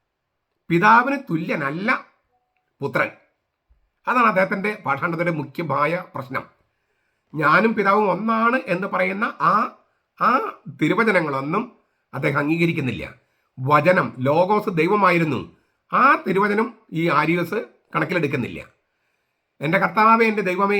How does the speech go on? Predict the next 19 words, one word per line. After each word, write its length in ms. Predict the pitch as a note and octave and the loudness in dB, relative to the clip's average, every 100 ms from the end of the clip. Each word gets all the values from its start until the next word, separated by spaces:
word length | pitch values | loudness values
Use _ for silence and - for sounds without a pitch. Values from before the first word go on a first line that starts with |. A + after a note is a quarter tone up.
| F#3 | 0
എന്ന് 160 | F#3 G#3+ - | -2 -8 -4
തോമസ് 420 | D#3 F3+ G3+ G3+ - - _ _ _ _ _ | 0 2 0 0 -6 -8 _ _ _ _ _
യേശുവിനെ 420 | F3+ D#3+ F#3 G#3+ G3+ | 0 0 2 2 2
നോക്കി 160 | F#3 - | -2 -4
പറഞ്ഞതും 320 | E3 D#3+ F3+ - | -6 -4 -8 -4
അതും 160 | G3 A#3+ A3 | -2 0 0
പരിഗണിക്കുന്നില്ല. 600 | F3 F3 E3 D3 F#2 C#2+ - _ _ _ _ | 0 0 -2 -4 -8 -12 -20 _ _ _ _
അതായത് 400 | D#3+ A#3+ G#3 F3 B3 - _ _ - | -2 0 2 0 -4 -8 _ _ -8
പിതാവിൽ 480 | F#3 G3 B3 C#4+ D4+ | -2 4 6 4 2
നിന്ന് 120 | D4 G#3+ | -4 -2
ജനിച്ച 220 | F3+ F3+ E3+ | -2 -2 -6
പുത്രൻ 300 | C#3+ D3 A2+ D3 D#3+ | -6 -4 -4 -4 -4
ദൈവപുത്രനാണെങ്കിലും 960 | F#3 C4 B3 - F#3+ C3+ C#3+ B2+ A#2+ D3+ A3+ A4 - _ _ _ _ _ E3 | -2 0 0 0 0 0 0 -2 -2 0 -2 -4 -12 _ _ _ _ _ 2
പിതാവിന് 440 | E3+ G3 G#3+ A#3+ A#3+ | 6 6 6 0 -2
തുല്യനല്ല. 500 | D3+ E3+ C#3+ A2+ B2 - - _ _ _ _ _ _ - | -4 -4 -4 -4 -2 -4 -6 _ _ _ _ _ _ -6
ഇതാണ് 300 | A3 G3+ G3+ E3 | 0 2 4 2
ആര്യനിസത്തിൻ്റെ 600 | F3 G3+ G3+ F3 G3 G3+ | 2 -2 -4 -6 -8 -6
മെയ്യ, 180 | E3+ E3+ A3+ - | -6 -4 -4 -6
ഏ, 20 | - | -8